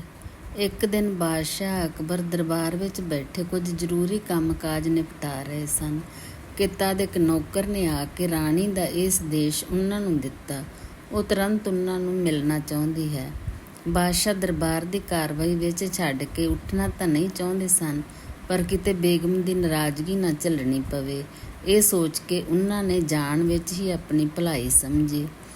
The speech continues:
ਜਦ ਅਕਬਰ ਦਰਬਾਰ ਛੱਡ ਕੇ ਜਾਣ ਲੱਗੇ ਤਾਂ ਸਾਰਿਆਂ ਨੇ ਉਹਨਾਂ ਦੇ ਸਾਹਮਣੇ ਸਿਰ ਝੁਕਾਇਆ। ਬੀਰਬਲ ਨੇ ਵੀ ਅਜਿਹਾ ਕੀਤਾ, ਪਰ ਤਦ ਉਹਨਾਂ, ਉਸ ਦੇ ਬੁੱਲ੍ਹਾਂ 'ਤੇ ਅਜੀਬ ਜਿਹੀ ਮੁਸਕਰਾਹਟ ਸੀ,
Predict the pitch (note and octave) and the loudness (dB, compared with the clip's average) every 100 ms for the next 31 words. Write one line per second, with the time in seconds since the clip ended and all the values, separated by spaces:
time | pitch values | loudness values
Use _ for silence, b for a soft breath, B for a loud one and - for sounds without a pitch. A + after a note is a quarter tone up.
0 | B B B E3 G3 G#3 F#3+ F#3 E3+ F#3+ | B B B 2 4 4 0 0 0 0
1 | F3+ E3+ D#3 D#3+ D#3+ E3+ F3+ E3+ D#3+ E3 | 2 0 2 0 0 -2 0 0 0 -2
2 | F3+ D#3 D3 C#3+ F3 F#3 C#3 C3+ E3 F3 | -2 0 0 0 0 0 -2 -2 -2 0
3 | E3+ E3 D#3+ F#3 G#3 F3+ D3+ - F3 G3 | 0 0 0 -2 0 0 -2 -2 -2 0
4 | G3+ F3 D#3+ D3 D3+ E3+ F3 E3 E3+ E3 | -2 2 2 2 0 2 2 0 0 -2
5 | E3+ F3+ F3+ D#3+ A#2+ A#2+ - B B B | -2 -6 -2 -4 -4 -8 -10 B B B
6 | - E3 G3 F#3+ F3+ G#3 G#3 G3 F#3+ F#3+ | -2 2 4 4 4 2 2 2 2 0
7 | D3 D3 F3 F#3 D3+ D#3 F#3 G3+ - C3 | 0 2 2 2 -2 0 2 0 0 -4
8 | - B2+ B2 - - - - - - - | -4 -6 -6 -8 -16 -16 -16 -18 -10 2
9 | F#3+ F#3 F#3+ F#3+ F#3+ G3 G3 F#3+ G3+ G3 | 2 4 2 4 2 0 2 2 2 0
10 | F#3 F#3+ F#3 F3+ F3 E3 F#3+ G3+ F#3+ F#3 | 2 2 4 2 2 4 2 2 -2 -2
11 | E3 D#3 F3+ F#3+ F3+ F#3 F#3 F3+ - D#3+ | -2 0 0 0 0 2 2 0 0 0
12 | D3+ D3+ D3+ - B2 | 0 0 2 0 0